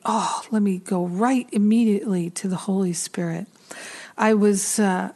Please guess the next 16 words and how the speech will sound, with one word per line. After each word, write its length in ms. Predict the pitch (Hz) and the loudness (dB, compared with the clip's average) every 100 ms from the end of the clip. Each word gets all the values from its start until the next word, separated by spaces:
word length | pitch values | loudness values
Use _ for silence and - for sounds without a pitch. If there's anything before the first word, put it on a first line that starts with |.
| _ | _
in, 260 | - 208 202 | 0 2 4
yesterday 500 | - 214 220 - 196 | 2 2 2 2 0
I 80 | 170 | 0
was 140 | 185 | 0
in 160 | 208 202 | 2 4
meditation, 800 | 196 185 180 - 208 202 180 170 _ _ _ _ _ _ _ _ _ _ - _ _ | 4 2 -2 -2 -2 -2 -6 -10 _ _ _ _ _ _ _ _ _ _ -10 _ _
and, 420 | 208 196 185 175 - - | 2 2 2 0 -4 -2
uh, 480 | 190 170 165 175 185 - - - - - _ _ | 0 0 -4 -6 -10 -14 -20 -20 -20 -20 _ _
these, 600 | 220 208 202 190 - - | 4 4 4 2 0 0
um, 480 | 202 185 185 180 196 _ _ _ _ _ _ _ - | 0 0 -2 -4 -6 _ _ _ _ _ _ _ 2
interesting 640 | 254 294 311 - 208 190 | 2 4 0 2 2 2
thoughts 760 | 190 165 214 208 - - - - _ _ _ - | 2 2 2 0 -4 -6 -6 -10 _ _ _ -2
of, 500 | 196 185 180 - 202 | 0 0 -4 -4 0
uh, 560 | 180 175 175 185 180 - _ _ _ _ _ _ _ _ _ _ _ _ _ _ _ _ _ _ _ _ _ _ _ - - - - - - - - _ _ _ | 0 0 -2 -4 -6 -12 _ _ _ _ _ _ _ _ _ _ _ _ _ _ _ _ _ _ _ _ _ _ _ -20 -16 -16 -16 -18 -18 -20 -20 _ _ _
fearful 400 | - 262 262 - | -2 0 2 0
thoughts. 720 | 208 180 160 202 - - - | -2 0 0 -2 -4 -12 -12